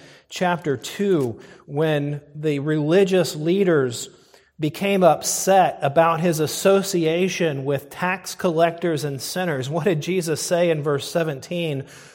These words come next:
"Those who are well have no need of a physician, but those who are sick. I came not to call the righteous, but sinners." This is a call from Christ to sinners.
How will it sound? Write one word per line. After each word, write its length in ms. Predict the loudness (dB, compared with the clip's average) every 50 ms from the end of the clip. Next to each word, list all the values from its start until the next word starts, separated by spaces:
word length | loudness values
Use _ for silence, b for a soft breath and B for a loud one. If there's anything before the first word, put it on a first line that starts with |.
| B B B
"Those 380 | 4 6 8 8 8 6 4 2
who 160 | 2 4 6
are 160 | 8 8 8
well 420 | 6 6 4 6 6 6 6 6
have 400 | 4 2 0 0 0 -2 -2 -6
no 280 | -2 0 2 2 2 2
need 420 | 2 0 0 0 2 2 0 0
of 180 | 0 -2 0 2
a 80 | 0 0
physician, 680 | 0 -2 -4 -4 -2 0 0 0 0 0 -2 -2 -2 -2
but 160 | -2 -2 0
those 320 | 2 2 2 2 2 0
who 120 | 0 2 4
are 160 | 4 4 2
sick. 420 | 0 -2 0 2 2 2 2 0 -2
I 440 | -2 0 2 2 2 2 0 -2 -4 -6
came 600 | -12 -6 -4 -4 -2 0 0 0 0 -2 -4 -6 -6
not 800 | -4 -2 0 2 2 2 2 0 0 -4 -10 -20 -20 -18 -10 -4
to 100 | -4 -4
call 600 | -4 0 2 4 6 8 8 8 6 6 B B B B B
the 100 | 2 2
righteous, 680 | 6 6 6 6 6 4 0 0 -2 -2 -2 -2 -6 -8 B B B B
but 180 | 0 0 0 0
sinners." 800 | 0 0 0 2 2 0 0 -2 -4 -4 -4 -4 -4 -6 -8 -12 -18 _ _ _ _ _ _ _ _ _ _ _ _ _ _ _ _ _ _ _ _ _ _ _ _ _ _ _ _ _ _ -6
This 280 | 0 2 4 4 8 8
is 140 | 8 8
a 100 | 8 6
call 500 | 4 4 6 8 10 10 10 10 8 8
from 260 | 6 4 0 0 0 -2
Christ 640 | -2 2 4 6 6 6 6 4 2 0 -4 -6
to 120 | -4 -4 -2
sinners. 880 | -2 0 2 2 4 4 6 6 4 4 2 0 -6 -8 -8 -8 -10